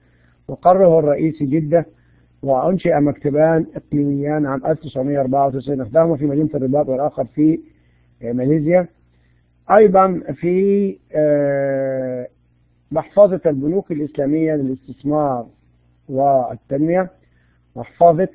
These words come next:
البنوك الإسلامية للاستثمار والتنمية، وتهدف المؤسسة إلى تعبئة السيولة المتوفرة لدى البنوك والمؤسسات المالية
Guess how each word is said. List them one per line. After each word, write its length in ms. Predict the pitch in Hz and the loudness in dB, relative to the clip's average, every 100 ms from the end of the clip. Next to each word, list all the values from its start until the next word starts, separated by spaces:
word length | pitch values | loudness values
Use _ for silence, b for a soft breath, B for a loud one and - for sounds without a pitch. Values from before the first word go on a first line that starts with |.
| 120 | -8
البنوك 440 | 117 123 147 147 | -8 -4 -4 -4
الإسلامية 420 | 135 135 131 147 | -8 -6 -6 -4
للاستثمار 680 | 143 131 139 127 143 147 131 | -4 -8 -10 -6 -2 -2 -2
والتنمية، 560 | 123 - 139 156 175 175 _ _ _ _ _ | -4 -6 -2 -2 -2 -6 _ _ _ _ _
وتهدف 460 | 139 139 190 180 156 | -8 2 4 4 2
المؤسسة 580 | 151 143 139 175 160 143 | 0 -2 -2 -2 0 0
إلى 140 | 139 | 0
تعبئة 380 | - 127 147 147 | -2 -2 0 -2
السيولة 440 | 135 - 156 180 170 | -6 -4 0 2 2
المتوفرة 520 | 156 147 131 160 156 | 0 -2 -4 -2 0
لدى 200 | 143 139 | 0 0
البنوك 420 | 123 139 175 - | -2 0 -2 -2
والمؤسسات 680 | 143 135 131 135 127 165 170 | -4 -6 -8 -12 -8 -6 -6
المالية 480 | 165 139 139 143 | -8 -6 -4 -6